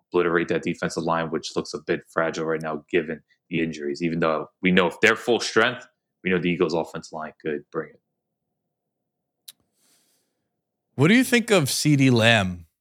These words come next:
Speaker 2: as a receiver? Do you think he's a number one receiver in the league?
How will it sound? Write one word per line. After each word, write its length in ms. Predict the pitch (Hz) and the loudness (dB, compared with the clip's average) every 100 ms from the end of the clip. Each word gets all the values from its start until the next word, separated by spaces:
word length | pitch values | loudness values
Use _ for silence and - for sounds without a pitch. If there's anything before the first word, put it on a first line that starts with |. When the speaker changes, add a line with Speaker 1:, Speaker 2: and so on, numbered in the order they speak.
| _ | _
Speaker 2:
as 420 | - 107 101 101 107 | -4 0 0 0 0
a 280 | 107 101 | 2 2
receiver? 580 | 98 98 - 107 95 87 | 0 -2 -4 -4 -6 -6
Do 140 | 87 110 | -4 -2
you 80 | |
think 220 | 147 202 196 | 2 0 2
he's 180 | 208 | 2
a 80 | 190 | 2
number 220 | 185 170 | 2 0
one 180 | 170 175 | 2 2
receiver 440 | 175 160 185 175 175 | 2 0 2 4 4
in 120 | 170 | 4
the 60 | |
league? 280 | 170 180 175 | 4 4 2